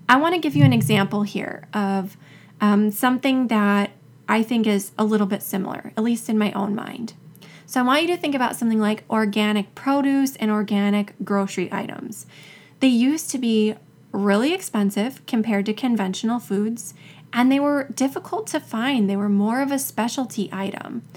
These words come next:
um, usually only in, like, a higher end grocery store. You couldn't just go to any regular grocery store and find organic produce,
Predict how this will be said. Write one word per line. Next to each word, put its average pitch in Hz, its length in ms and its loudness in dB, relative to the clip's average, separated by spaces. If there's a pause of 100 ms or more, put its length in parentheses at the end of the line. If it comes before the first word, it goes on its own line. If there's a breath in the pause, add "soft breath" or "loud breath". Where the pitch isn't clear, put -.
(360 loud breath)
um, 214 220 2
usually 233 420 0
only 226 340 0
in, 226 100 0
like, 220 160 -2
a 233 60 -6 (160)
higher 220 280 2
end 214 280 0
grocery 220 380 -4
store. - 400 -10 (360 loud breath)
You 226 160 2
couldn't 262 400 -2
just 220 280 -4
go 220 320 0
to 214 200 -8
any 214 380 2
regular 208 440 0
grocery 262 360 0
store 208 400 -6
and 220 240 0
find 196 460 -2
organic 214 680 -4
produce, - 540 -2